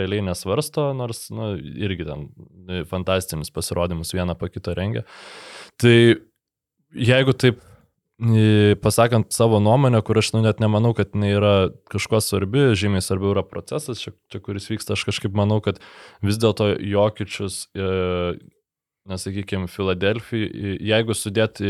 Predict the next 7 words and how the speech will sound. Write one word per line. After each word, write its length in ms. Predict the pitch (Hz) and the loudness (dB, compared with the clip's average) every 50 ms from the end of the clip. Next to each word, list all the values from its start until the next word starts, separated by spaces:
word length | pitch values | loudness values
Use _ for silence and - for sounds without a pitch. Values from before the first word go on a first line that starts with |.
| 95 | -2
Nuggets 540 | 98 98 101 110 113 120 104 104 87 - - - | -2 0 0 2 2 2 2 0 -2 -2 -6 -4
krepšininkus 800 | - 95 95 98 - - - 92 85 82 - - 87 - - - | -2 0 0 0 -2 -6 -10 -8 -8 -10 -10 -10 -12 -12 -10 -8
ir 220 | - 95 92 90 90 - - - - - - | -4 -4 -4 -4 -6 -8 -10 -20 -20 -18 -10
Sixers 480 | - - 123 117 - - 98 87 - | -4 -4 -4 -2 0 -2 -2 -4 -2
krepšininkus 600 | - 104 101 107 - - - 90 85 - 90 - - | 0 2 2 2 0 -2 -8 -8 -8 -8 -8 -8 -6
į 60 | 98 92 104 | -4 -2 0
vieną 180 | 107 104 95 | 0 0 0